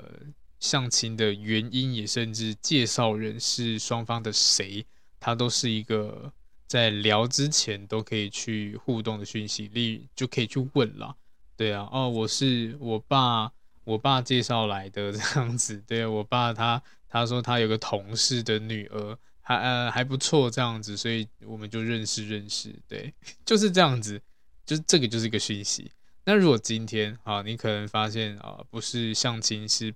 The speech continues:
朋友介绍，那一样的啊，共通点就是你们的这一位朋友嘛。介绍人他就是一个蛮最，呃，最好去聊天的一个，呃，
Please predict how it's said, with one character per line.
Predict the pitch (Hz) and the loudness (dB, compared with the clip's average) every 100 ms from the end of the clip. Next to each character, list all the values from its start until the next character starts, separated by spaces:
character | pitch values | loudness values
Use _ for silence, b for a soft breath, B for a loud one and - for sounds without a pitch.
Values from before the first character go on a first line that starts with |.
| - | -2
朋 | 123 | 0
友 | 180 120 | 2 2
介 | - 117 | 0 -2
绍， | 107 110 | 0 -2
那 | 117 123 | -2 -2
一 | 107 | 0
样 | 113 107 | -2 -4
的 | 107 | -8
啊， | 113 - - - - | -10 -12 -20 -20 -2
共 | 180 151 | 2 4
通 | 127 135 139 | 2 2 2
点 | 127 101 | 2 0
就 | 107 | -2
是 | 107 117 | -2 -2
你 | 110 104 | -4 -6
们 | 101 101 104 113 - - - - | -8 -10 -12 -16 -20 -20 -20 -2
的 | 107 | -2
这 | 104 123 | 0 0
一 | 113 | 2
位 | 113 | 0
朋 | 107 104 101 | -2 -6 -6
友 | 104 - | -8 -10
嘛。 | 107 143 - - - | -12 -12 -14 -20 -10
介 | - 185 139 | 2 4 4
绍 | 156 143 113 | 6 4 4
人 | 104 | 2
他 | 101 113 | 0 -4
就 | 117 | -2
是 | 113 117 | -2 -2
一 | |
个 | 113 | -2
蛮 | 104 101 104 | -2 -4 -6
最， | - - 123 113 107 - | -6 0 2 2 -4 -8
呃， | 117 120 | -10 -8
最 | - 202 151 | 2 4 4
好 | - 110 107 110 - | 2 0 0 -8 -12
去 | - 143 | -4 -2
聊 | 117 107 110 | 0 0 -2
天 | - 117 | -4 -4
的 | 113 | -4
一 | 104 104 | -4 -4
个， | 113 107 104 101 107 - - - - - | -4 -4 -6 -12 -16 -20 -20 -20 -20 -14
呃， | 110 107 53 52 52 52 | -12 -10 -12 -14 -18 -20